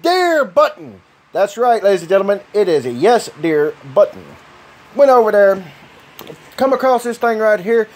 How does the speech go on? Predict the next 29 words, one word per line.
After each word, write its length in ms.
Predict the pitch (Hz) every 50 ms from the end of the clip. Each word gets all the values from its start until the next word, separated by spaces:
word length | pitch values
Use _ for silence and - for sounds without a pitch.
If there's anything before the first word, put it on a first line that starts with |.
| - -
and 80 | - 214
was 120 | 226 226
like, 180 | 226 226 214 - - - - -
"Wow. 480 | 233 277 285 - - 196 - - - - - _ _ _ _ _ _ _ _ _ _ _ _ _ _ _ _ _ _ _ _ _ - -
I 80 | - 277
wonder 240 | 339 175 175 185 196
what 140 | 202 240 254
it 60 | 247 269
does." 380 | 285 294 262 196 - - - _ _ _ _ _ _ _ _ _ _ _ _ _ _ _ _ _ _ _ _ _ -
Apparently, 380 | 196 196 - 370 359 339 320
it's 100 | 302 285
got 180 | - 285 285 -
ten 200 | - 285 302 285
commands 380 | 240 254 269 294 320 311 294 254
on 160 | 240 226 214
it. 80 | - - - - - _ _ _ _ _ _ _ _ _ _ _ _ _ - - - - - - - - - - -
Ten 260 | - - 277 349 330 -
commands. 760 | 311 294 294 294 302 285 262 240 208 175 151 135 - - - - - - - - -
That's 240 | - 240 254 254 -
right. 260 | 240 240 233 226 202 - - - - - - - - - - - - - - - - - - - - - - - - - - - - - - - _ _ _ - - _ - - - - - - - - - _ - - - - - _ _ - - - - - - - - _ - - - - _ _ - - _ - - - - - - - - - - - - - - - - - - - _ - - - - - - -
I 80 | 220 254
don't 160 | 277 285 277
know 60 | 262
what 140 | 254 247 233
to 60 | 214
think 160 | - 262 262
about 180 | 240 247 254 254
this 120 | 254 247 -
thing. 260 | 269 277 269 254